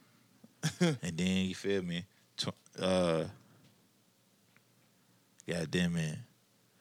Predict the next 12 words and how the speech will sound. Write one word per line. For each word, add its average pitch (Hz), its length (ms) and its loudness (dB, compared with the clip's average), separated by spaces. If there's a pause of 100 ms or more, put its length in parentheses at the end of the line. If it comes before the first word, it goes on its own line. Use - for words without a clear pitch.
(720)
Shit, 85 400 4
twenty 101 280 2
twenty 131 380 8
just 107 180 6
came 113 340 10
right 120 240 12
in, 143 360 12
you 127 80 12
feel 131 340 12
me? 95 240 2
Like, 95 400 6
damn. 135 640 12